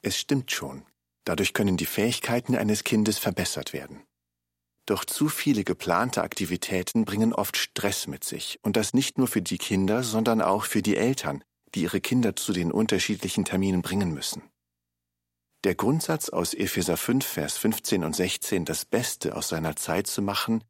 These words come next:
trifft auch hier zu. Zum Nachdenken.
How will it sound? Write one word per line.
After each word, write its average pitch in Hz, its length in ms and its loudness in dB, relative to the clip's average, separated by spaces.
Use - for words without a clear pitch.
trifft - 300 -2
auch - 160 -4
hier - 260 -8
zu. - 240 -8
Zum 101 220 0
Nachdenken. 85 680 -4